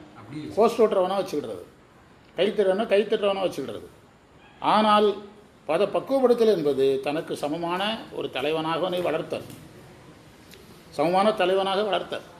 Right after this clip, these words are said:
Speaker 2: இப்ப நம்ம குருகுலத்துல யார் வளர்ந்தாலும் நம்ம வந்து அவங்க வளர்றதுக்கு காரணமா இருக்கிறோம். அவங்க வளர்றதுக்கு உதவுறோம். அந்த, உங்களுக்கு இது ஈஸியா இருக்கலாம். நீங்களே ஒருத்தரை வளர்க்கணும்னு நினைச்சு பாருங்க, உங்களுக்கு இந்த மனசு வராது. நீங்க நினைச்சு பார்த்தா தான் தெரியும்.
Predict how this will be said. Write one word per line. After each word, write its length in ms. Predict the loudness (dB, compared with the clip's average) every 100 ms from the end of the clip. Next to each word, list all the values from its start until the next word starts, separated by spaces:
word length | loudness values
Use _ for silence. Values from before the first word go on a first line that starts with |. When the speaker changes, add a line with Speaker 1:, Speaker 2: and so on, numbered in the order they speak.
| -20 -20 -20 -20 -20 -20 -20 -20 -20 -20 -20 -20
Speaker 2:
இப்ப 140 | -12 -4
நம்ம 160 | -2
குருகுலத்துல 540 | 2 4 4 2 2 2
யார் 260 | 2 2
வளர்ந்தாலும் 560 | 2 0 2 0 0 -2 -4 -6 -8 -8
நம்ம 180 | -6
வந்து 200 | -6 -2
அவங்க 180 | -2 0 0
வளர்றதுக்கு 480 | 0 -2 2 2 2
காரணமா 440 | 2 2 0 -2
இருக்கிறோம். 280 | -2 -2 -4
அவங்க 200 | -2 -2
வளர்றதுக்கு 500 | 0 0 -2 -2 2
உதவுறோம். 320 | 4 4 0 -10 -20 -20 -10
அந்த, 260 | -4 -4 -4 -8 -16 -6
உங்களுக்கு 340 | 2 4 4
இது 60 | 0
ஈஸியா 320 | -2 2 4
இருக்கலாம். 300 | 4 2 -2
நீங்களே 360 | -2 4 6 6
ஒருத்தரை 240 | 4 0 0
வளர்க்கணும்னு 320 | -2 -2 -6
நினைச்சு 180 | -8 -4
பாருங்க, 260 | -2 -2 -2
உங்களுக்கு 280 | -4 -4 -6
இந்த 120 | -6
மனசு 240 | -6 -6
வராது. 340 | -6 -4 -8 -8
நீங்க 260 | -4 -2
நினைச்சு 180 | -2 -2
பார்த்தா 100 | -4
தான் 240 | -2 -2 -2
தெரியும். 260 | -6 -12